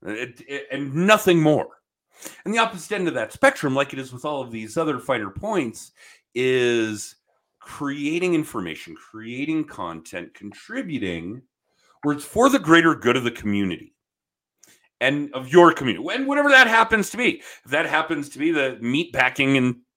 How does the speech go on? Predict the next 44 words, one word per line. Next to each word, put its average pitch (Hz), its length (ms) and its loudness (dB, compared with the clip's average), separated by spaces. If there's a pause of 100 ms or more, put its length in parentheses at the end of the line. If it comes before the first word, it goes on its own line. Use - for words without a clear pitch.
(140)
community 135 460 0
in 117 80 0
Texas, 139 420 -2
then 180 180 -4
so 196 320 -2
be 165 180 2
it. - 200 -16 (300)
If 127 80 -2
it 135 80 0
happens 139 400 0
to - 80 -20
be 139 160 -6
the 131 280 -8 (200)
mortgage 180 420 2
community 127 340 2
or 127 100 0
the 113 100 -4
real 190 260 -2
estate 160 300 -8
community 123 560 -8
in 120 100 0
your 127 240 0
town 90 300 -8
or 139 160 -10
something 175 340 -10 (240)
really, 220 280 -6
really 208 260 -2
hyper 185 500 2
local 92 320 0
where 98 100 -2
you 160 160 -6
just 175 200 -8
wanna 175 120 -4
be 156 120 -4
helping 165 320 -2
the 156 60 -2
people 160 280 -8
in 131 320 -8
your 156 400 4
neighborhood, 127 1000 -2 (1040)
then 143 560 -2 (640)
we 143 100 -10
get 151 300 0
it. 78 140 -10